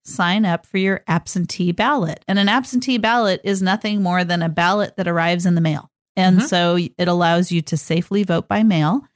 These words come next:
Speaker 1: Now, the thing is that every state has different voting requirements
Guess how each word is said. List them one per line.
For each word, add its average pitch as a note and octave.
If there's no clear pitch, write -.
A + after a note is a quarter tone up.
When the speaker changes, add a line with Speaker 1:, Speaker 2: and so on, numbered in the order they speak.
Speaker 1:
Now, C4
the B3+
thing B3+
is G3
that F3+
every F3+
state -
has F#3
different F3+
voting F3
requirements D3+